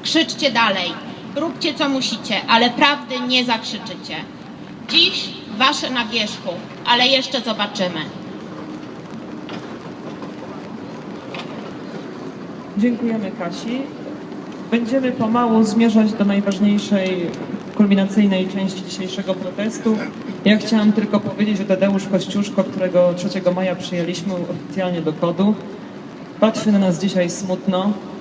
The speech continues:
Speaker 2: łzy się leją z nieba. Zazwyczaj słońce nam świeciło w oczy, kiedy wychodziliśmy na, na scenę. Dzisiejszy dzień jest chyba wyjątkowo smutny.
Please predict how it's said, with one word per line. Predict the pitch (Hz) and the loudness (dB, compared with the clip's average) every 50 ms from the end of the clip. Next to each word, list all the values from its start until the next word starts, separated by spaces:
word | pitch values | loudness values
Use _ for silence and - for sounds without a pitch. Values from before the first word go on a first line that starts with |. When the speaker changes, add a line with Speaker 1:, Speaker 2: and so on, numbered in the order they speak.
| - - - - - 180 | -10 -10 -10 -4 0 2
Speaker 2:
łzy | 190 190 190 190 226 | 4 4 4 4 4
się | 208 - 208 | 4 4 4
leją | 196 202 202 190 185 180 | 4 4 4 4 2 2
z | 170 160 | 2 2
nieba. | 180 175 165 - 175 165 180 208 220 - - - - - - - - - - | 2 2 2 2 0 0 2 2 0 0 -2 -10 -12 -12 -12 -12 -6 0 4
Zazwyczaj | - 208 190 208 247 262 254 254 247 240 240 226 | 4 4 4 4 4 4 6 8 8 8 6 4
słońce | - 254 262 262 247 233 202 202 | 4 6 8 8 10 8 6 4
nam | 175 170 175 | 0 0 -2
świeciło | 170 - - - - 202 202 190 | -4 -4 -6 -4 -2 0 2 2
w | 190 214 | 2 2
oczy, | 208 - 214 | 0 0 0
kiedy | - - 214 214 208 | 2 2 2 2 2
wychodziliśmy | - 196 - 202 180 196 - 208 202 - 202 208 190 | 0 2 0 2 2 2 0 0 0 2 2 0 0
na, | 190 190 190 190 196 196 196 190 185 180 175 170 165 - 185 | 2 0 0 0 0 0 0 0 -2 -4 -4 -6 -4 -2 0
na | 190 | 0
scenę. | 185 - - - 185 165 165 175 196 233 233 - - - - - - - - - - - - - | 0 0 -2 -2 -2 0 0 0 0 0 0 -2 -8 -14 -14 -14 -14 -14 -14 -14 -16 0 6 6
Dzisiejszy | 208 214 220 - 254 240 233 - 240 | 8 8 8 8 8 6 6 6 6
dzień | 202 226 226 220 | 8 10 10 10
jest | 214 208 - | 10 6 4
chyba | 202 208 208 | 2 2 2
wyjątkowo | 196 208 202 190 202 - - 202 - 190 | 4 4 4 4 2 2 2 0 0 0
smutny. | 190 - - 202 175 165 160 - - 156 | -4 -4 -4 -4 -4 -4 -4 -4 -6 -6